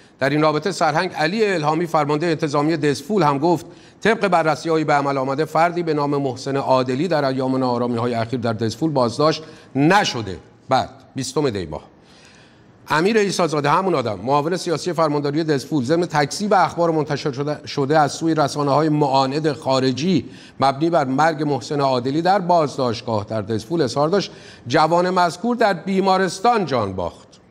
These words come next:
نه در بازداشتگاه، ولی گفته که د-، جوان مذکور در جریان ناآرامی‌های دهم دی ماه در کوی مدرس دزفول به شدت مصدوم شد و در بیمارستان جان باخت.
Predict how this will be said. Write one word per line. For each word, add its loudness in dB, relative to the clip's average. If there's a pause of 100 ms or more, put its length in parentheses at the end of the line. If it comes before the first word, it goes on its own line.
(380)
نه 0
در -2
بازداشتگاه، -10 (120)
ولی 0
گفته 2 (360)
که 0
د-، -4
جوان 4
مذکور -2
در 0
جریان 0
ناآرامی‌های 0
دهم 0
دی -2
ماه -2
در -2
کوی 0
مدرس 0
دزفول -2 (300)
به 4
شدت 0
مصدوم 2
شد 4 (260)
و 0
در 2 (240)
بیمارستان 2
جان -2
باخت. -10